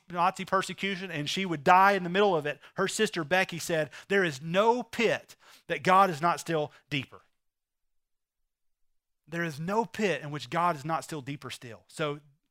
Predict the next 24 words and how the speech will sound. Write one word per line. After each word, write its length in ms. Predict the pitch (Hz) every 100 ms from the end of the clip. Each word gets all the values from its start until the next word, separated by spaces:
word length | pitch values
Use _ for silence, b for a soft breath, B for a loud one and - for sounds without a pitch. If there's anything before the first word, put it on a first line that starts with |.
| _ _ _ _
and 100 | 139
so 140 | 127 165
look 220 | 160 196
at 80 | 190
verse 200 | 196 -
twenty-two. 540 | 196 190 185 156 117 101
It, 140 | 143 143 _ _ _
he 140 | 139
goes, 260 | 151 165 -
"Let 160 | 156 196
me 60 |
give 180 | 202 220
you 120 | 220
a 40 | 214
picture 480 | - 185 - 135
of 180 | 143 139
the 60 | 143
one 460 | 139 160 170 156 139
who 300 | 156 151 151 - _
sustains 520 | 151 - 139 127 117
you." 120 | 101 101
And 140 | 135 143
it 80 |
says, 320 | - 135 127